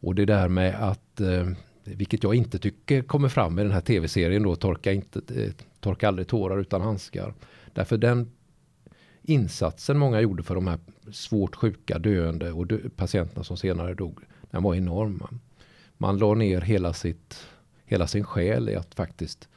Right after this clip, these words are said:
trösta och, och, och vårda så gott man kunde.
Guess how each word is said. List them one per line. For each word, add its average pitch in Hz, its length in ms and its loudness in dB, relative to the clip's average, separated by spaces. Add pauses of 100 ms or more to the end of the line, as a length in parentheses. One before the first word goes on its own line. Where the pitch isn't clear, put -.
(100)
trösta 101 540 0
och, 104 420 -2 (480)
och, - 460 -4
och 101 420 0
vårda 98 460 2
så - 120 -4
gott 92 200 -4
man - 140 -6
kunde. 92 360 -6